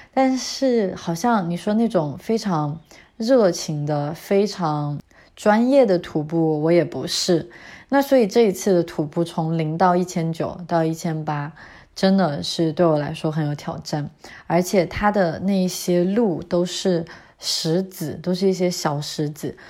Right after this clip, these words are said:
所以在最初行走的时候你觉得还 OK，到最后的时候你会发现你的、你的脚、你的脚底、你的每一寸在跟这些小碎石接触的时候，你都会感觉到疼痛。<laughs> 我们最后是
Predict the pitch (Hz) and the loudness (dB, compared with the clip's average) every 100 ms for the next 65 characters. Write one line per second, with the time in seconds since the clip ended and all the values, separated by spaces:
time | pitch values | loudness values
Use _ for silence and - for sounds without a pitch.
0 | - - 254 233 240 233 247 202 220 202 | -20 -2 2 4 4 4 2 2 0 0
1 | 190 180 165 170 160 175 165 147 151 151 | -2 -4 0 0 -2 -2 -4 -4 -6 -6
2 | 151 143 147 147 160 147 196 190 190 202 | -6 -4 -4 -6 -6 0 4 4 2 0
3 | 196 190 170 170 165 156 165 165 170 190 | 4 4 2 0 -2 -2 -2 -2 0 0
4 | 165 151 147 - 170 170 170 170 - 151 | -2 -2 -4 -6 -2 2 2 0 0 0
5 | 143 - - - - 185 180 156 160 170 | 0 -10 -20 -12 -2 0 2 2 2 0
6 | 190 156 151 - _ 175 180 190 160 147 | 0 0 -2 -10 _ 0 2 2 2 0
7 | 147 - 190 202 196 196 190 202 196 190 | -2 0 2 2 2 2 2 2 2 2
8 | - 147 151 - - 240 190 185 - 151 | 2 -2 -2 -10 0 2 2 0 -4 -2
9 | 151 - _ _ _ - - 202 202 190 | -4 -6 _ _ _ -20 0 2 2 2
10 | 160 160 156 170 156 180 180 147 143 151 | 2 0 -2 -2 0 0 0 -2 -2 -4
11 | 151 - 156 - 165 165 - - 262 - | 2 2 2 -4 -6 -6 -10 -14 -12 -12
12 | - - 180 175 175 220 214 208 208 - | -16 -4 0 2 2 4 6 4 4 2
13 | 190 | 2